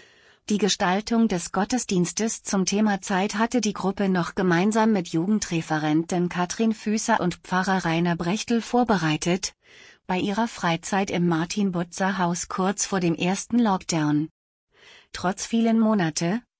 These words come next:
die seitdem vergangen waren, haben die Konfirmanden einen Teil zum Gottesdienst aktiv beitragen können.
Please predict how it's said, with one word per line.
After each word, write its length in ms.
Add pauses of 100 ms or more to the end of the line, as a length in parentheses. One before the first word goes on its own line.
die 100
seitdem 460
vergangen 500
waren, 480 (600)
haben 300
die 140
Konfirmanden 800
einen 320
Teil 280
zum 240
Gottesdienst 800
aktiv 520
beitragen 600
können. 440